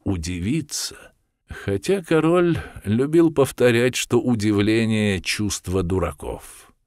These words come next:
Маленький спиртонос не знал своих сотоварищей по шайке —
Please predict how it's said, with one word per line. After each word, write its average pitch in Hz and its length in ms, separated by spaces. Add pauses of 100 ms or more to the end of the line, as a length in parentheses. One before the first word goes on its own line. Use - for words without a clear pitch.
(800)
Маленький 143 580
спиртонос 120 760
не 113 160
знал 110 400
своих 95 420
сотоварищей 92 800
по 85 220
шайке — 92 600